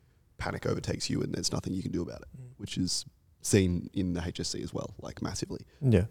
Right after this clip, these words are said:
Speaker 2: Do you, is that what you thought, Hudson? Like, what, why do, why are you saying you wish you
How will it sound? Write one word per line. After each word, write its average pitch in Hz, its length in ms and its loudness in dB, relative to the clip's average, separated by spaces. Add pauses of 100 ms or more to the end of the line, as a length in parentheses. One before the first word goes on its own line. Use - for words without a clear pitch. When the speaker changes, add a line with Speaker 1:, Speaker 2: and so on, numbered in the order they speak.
(420)
Speaker 2:
Do 143 100 12
you, 151 60 12
is 135 120 10
that 131 120 12
what 113 140 10
you 110 120 10
thought, 117 240 6 (100)
Hudson? 123 320 6 (120)
Like, 98 240 6
what, 120 260 12
why 127 200 12
do, 131 120 8
why 127 120 12
are 131 40 12
you 120 120 10
saying 104 280 8
you 98 100 8
wish 95 200 6
you 95 140 6